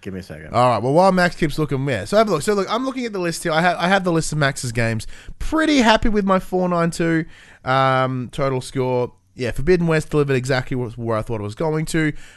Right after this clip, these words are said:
Speaker 2: I didn't, I completely forgot that I picked, I picked Plague Tale. Um, uh, I look red because I'm sunburnt as fuck.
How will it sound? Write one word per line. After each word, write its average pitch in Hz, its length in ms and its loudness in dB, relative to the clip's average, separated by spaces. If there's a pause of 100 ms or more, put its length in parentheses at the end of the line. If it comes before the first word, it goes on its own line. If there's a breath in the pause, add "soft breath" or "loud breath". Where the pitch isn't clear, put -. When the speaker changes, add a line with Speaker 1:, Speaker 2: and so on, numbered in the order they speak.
(120 loud breath)
Speaker 2:
I 160 160 4
didn't, 143 320 0
I 131 160 -2
completely 139 380 -6
forgot 123 500 -6
that 135 120 -4
I 131 120 0
picked, - 460 4
I 120 140 0
picked 127 260 -2
Plague 127 300 8
Tale. 120 420 -4 (1000)
Um, 104 560 -6 (1300)
uh, 151 440 6
I 160 160 4
look 208 320 2
red 175 260 4
because 170 400 -4
I'm 135 180 -4
sunburnt 147 960 -4
as 101 200 -10
fuck. - 840 2